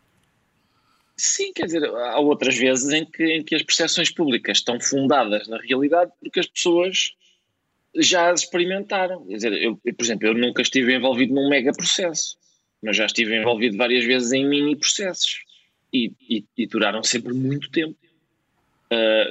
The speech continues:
das duas, uma, ou foi uma partida que me fizeram e a justiça é rápida para toda a gente, menos para mim, ou há um fundo de verdade na ideia que as pessoas têm de que a justiça é, de facto,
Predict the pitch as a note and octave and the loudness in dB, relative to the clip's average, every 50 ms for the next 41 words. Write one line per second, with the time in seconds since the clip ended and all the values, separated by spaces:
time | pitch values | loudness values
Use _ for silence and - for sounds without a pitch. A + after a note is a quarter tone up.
0 | - - _ _ _ - - F2+ G#2 C3 B2 G#2 A#2 G2+ G2 F#2 E2+ G2+ A2 G2+ | -4 -10 _ _ _ -10 -8 -2 0 0 0 0 0 0 0 0 0 0 0 0
1 | - A2+ A2 A2 A#2+ A2 - B2 A#2 - - A#2+ G2+ G#2 G#2 G2+ - A2 G#2 - | 0 0 0 0 0 -2 -2 -4 -4 -2 -2 -2 0 0 -2 -2 -4 -6 -6 -2
2 | - A2 G#2+ G2+ G#2 G2 F#2+ G2 G2+ G#2 - _ _ _ _ _ _ _ _ _ | -2 -2 0 2 0 0 0 -2 -4 -8 -12 _ _ _ _ _ _ _ _ _
3 | A#2 - _ - - - _ - G2 G#2+ G#2+ G2+ - - - - A2+ - - - | -20 -20 _ -20 -20 -18 _ -4 -2 0 2 2 0 0 0 -2 0 0 0 0
4 | F#2+ G2 F2 G2+ G2 F#2+ - G#2 F2+ G2+ G#2 - G2 G2 - G2+ G2 G2 G2 G#2 | 0 0 0 0 -2 -2 -2 -2 -2 -2 -4 -4 -6 -6 -2 -2 -2 -2 -2 -2
5 | G#2+ G2+ G2+ G2 F#2+ F#2+ - - - G#2+ A2 G#2+ A2 A#2 B2 C3+ C3 C3 _ _ | -4 -4 -4 -4 -4 -4 -4 -4 -2 -2 0 0 0 0 0 0 -2 -6 _ _
6 | _ D3+ D3 D3 D#3 E3 F3 F#3 - - - _ _ _ _ _ _ - F#3+ G3+ | _ 0 2 4 4 2 2 0 -4 -8 -12 _ _ _ _ _ _ 0 2 2
7 | G#3 G#3 G3+ - G3+ G3+ G3+ G3 F3 F3+ F3+ G3+ F3 F#3 F#3 F3 F#3+ F#3 F3+ F3+ | 2 0 2 2 4 4 4 2 2 2 0 2 2 4 4 4 4 2 0 -2
8 | G3 G3 G3 F3+ F#3+ F#3+ F#3+ F#3+ F#3+ - F#3 F3+ - - - F#3 F3+ - - F#3 | 0 2 2 4 4 4 4 4 2 -2 -4 -6 -6 -4 -4 -2 -2 -2 -2 -4
9 | F3+ F#3 F#3+ F#3 - - - F#3+ F#3 - - - F#3+ F3+ - - G3 F#3+ F#3 F3+ | -4 -2 -4 -6 -8 -2 0 2 2 2 0 0 -2 -2 0 0 0 0 -2 -2
10 | F#3 - - - F3+ F3 | -2 -4 -4 -4 -4 -4